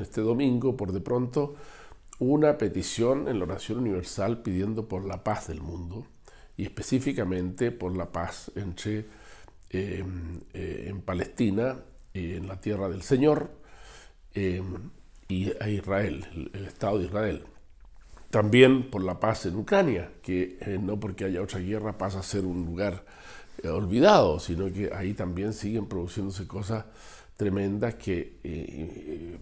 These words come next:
eh, implican a civiles, a niños, a mujeres, a hombres y a gente que no tiene nada que ver con, eh, la, la dificultad entre dos países o las, eh, oposiciones entre dos países.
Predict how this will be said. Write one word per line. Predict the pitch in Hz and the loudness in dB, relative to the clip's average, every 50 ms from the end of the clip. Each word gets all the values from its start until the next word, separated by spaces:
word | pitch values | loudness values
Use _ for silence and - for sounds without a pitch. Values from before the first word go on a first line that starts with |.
| - - | -14 -12
eh, | - 95 | -12 -10
implican | 101 90 90 - - - 107 107 104 - 107 98 | -10 -10 -12 -14 -12 -6 -4 -4 -2 -2 -2 -2
a | 98 | -2
civiles, | - - 95 78 87 98 110 110 110 113 104 | -4 -4 -4 -2 0 0 0 0 0 -2 -2
a | 92 92 | -2 -4
niños, | 85 95 101 104 101 107 113 110 104 | -2 -2 0 0 0 0 0 0 0
a | |
mujeres, | 95 87 85 85 - - 101 95 98 101 101 101 - - - - - - - - | -2 -4 -6 -6 -4 -2 0 2 2 2 0 -2 -6 -12 -16 -18 -18 -18 -18 -10
a | - 82 | -6 -4
hombres | 85 90 101 107 107 107 113 104 | -2 -2 -2 -2 0 0 2 2
y | 92 | 2
a | 92 | 0
gente | 85 - - 104 98 101 - | 0 2 0 0 2 2 0
que | 104 | 0
no | 95 90 | 0 0
tiene | 98 98 95 | 0 0 0
nada | 107 110 95 | 0 -2 0
que | 110 107 | 0 2
ver | 110 123 120 - | 2 2 2 0
con, | - 110 95 90 90 - - - - - - - - - - - - - | -2 -4 -2 -4 -4 -8 -14 -18 -18 -18 -18 -20 -20 -20 -20 -20 -8 -4
eh, | - 101 95 92 90 87 85 80 - - - - | -2 0 0 0 0 -2 -4 -6 -8 -12 -12 -8
la, | - 87 85 90 85 73 98 98 92 90 87 - - | -6 -4 -4 -4 -4 -4 -4 -4 -4 -4 -4 -4 -4
la | - 92 90 | -4 -4 -4
dificultad | 90 90 87 101 80 - 87 90 92 - 123 117 | -4 -4 -4 -6 -6 -4 -4 -6 0 2 2 2
entre | 117 110 - 110 | 2 2 0 0
dos | 95 110 110 | 0 0 0
países | - - 127 170 151 120 - 101 92 - - - - - | 0 2 2 2 2 0 -2 -6 -8 -8 -8 -12 -8 -6
o | - 110 | -4 -2
las, | 95 95 101 - - - - - - - - - 87 85 87 85 - | -2 -2 -2 -4 -6 -6 -8 -8 -8 -8 -10 -10 -10 -10 -10 -8 -6
eh, | - 92 95 85 82 87 - - - - - - - | -4 -2 -2 -2 -4 -6 -10 -12 -16 -18 -18 -16 -4
oposiciones | - 104 104 107 101 - 104 95 - 139 135 131 | -2 -2 0 0 0 0 -2 4 6 8 8 8
entre | - - 104 | 6 2 -4
dos | 104 82 | -6 -4
países. | - 92 85 87 87 - - - - | -4 -4 -4 -4 -4 -6 -8 -12 -12